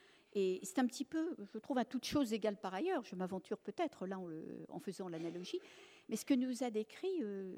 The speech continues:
Gilles de Margerie sur le fait qu'au début, ben, il est un service du Premier ministre,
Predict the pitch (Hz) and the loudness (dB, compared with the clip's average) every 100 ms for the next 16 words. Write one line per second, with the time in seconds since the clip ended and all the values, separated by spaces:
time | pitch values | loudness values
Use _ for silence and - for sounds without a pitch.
0 | - 180 208 202 202 202 202 247 415 330 | -10 -8 -4 -2 0 0 0 0 2 0
1 | - 226 208 202 - 202 196 185 208 381 | -2 -4 -4 -4 -4 -8 -8 -6 -2 -2
2 | 175 185 240 254 - 202 208 190 - 180 | -2 -4 -4 -4 -6 -10 -8 -10 -12 -12
3 | 180 202 370 427 415 - 190 | -8 -6 -6 -6 -12 -8 -10